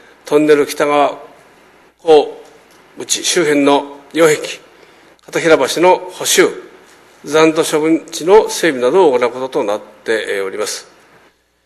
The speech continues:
トンネル南側、南側につきましても、二月十日から本年十二月二十二日までを後期として、平成二十八年度十九号桜沢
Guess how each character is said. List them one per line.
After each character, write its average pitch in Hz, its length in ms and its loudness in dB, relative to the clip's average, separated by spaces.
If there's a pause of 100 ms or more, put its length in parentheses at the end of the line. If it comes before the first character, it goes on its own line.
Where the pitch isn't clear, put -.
(920)
ト 208 60 2
ン 226 60 0
ネ 247 60 6
ル 247 80 8
南 220 260 8
側、 240 340 6
南 220 340 4
側 233 180 8
に 220 100 6
つ - 120 -4
き 214 140 -2
ま 214 160 2
し - 100 -4
て 147 140 -2
も、 143 260 4
二 123 140 -4
月 214 280 2
十 226 140 6
日 226 160 -6
か 208 80 2
ら 170 360 0 (140)
本 220 140 2
年 151 180 4
十 147 200 0
二 180 80 6
月 170 260 0
二 180 200 0
十 143 360 0
二 165 180 0
日 226 160 -2
ま 180 140 2
で 151 100 0
を 151 80 2
後 139 220 -2
期 - 100 -14
と 104 100 -10
し - 120 -8
て、 143 220 0 (480)
平 165 120 2
成 151 200 0
二 170 100 2
十 160 140 -2
八 131 260 -8
年 143 220 4
度 120 220 -2
十 131 200 -6
九 135 180 -4
号 107 160 -4
桜 135 320 -8
沢 107 300 -8